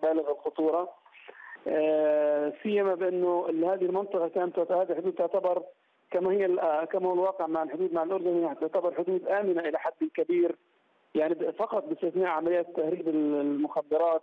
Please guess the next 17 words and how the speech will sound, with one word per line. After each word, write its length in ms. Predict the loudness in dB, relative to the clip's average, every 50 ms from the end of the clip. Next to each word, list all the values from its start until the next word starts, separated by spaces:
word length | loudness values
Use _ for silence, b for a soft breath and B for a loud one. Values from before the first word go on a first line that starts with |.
| 0
والممنوعات 600 | -4 -4 -4 -6 -6 -4 -2 -2 -2 -2 -2 -4
التي 280 | -4 -6 -4 -4 -4 -6
تتم 420 | -4 -4 -2 0 0 0 0 -2 -4 _ _ _ _ _ _ _ _ _ _ _ _ _ -6
عن 140 | -4 -4 -2
طريق 300 | 0 0 0 0 2 0
الحدود، 520 | -2 -2 0 0 0 2 2 2 0 -2 -6 -14 B B B B B B
لا 200 | 2 2 2 2
توجد 300 | 0 -2 -4 -4 -2 -2
هناك 200 | 0 0 -2 0
ثمة 240 | -2 -2 0 0 -2
تحديات 580 | -2 -4 -4 -4 -4 0 2 2 2 2 0
أمنية 260 | 0 -2 0 0 0 0
على 160 | 0 -2 -2
الأقل 340 | -4 -4 -2 0 -2 -2 0
في 100 | -2 -2
ال-، 240 | 0 2 2 0 0
في 260 | 0 0 -2 -2 -2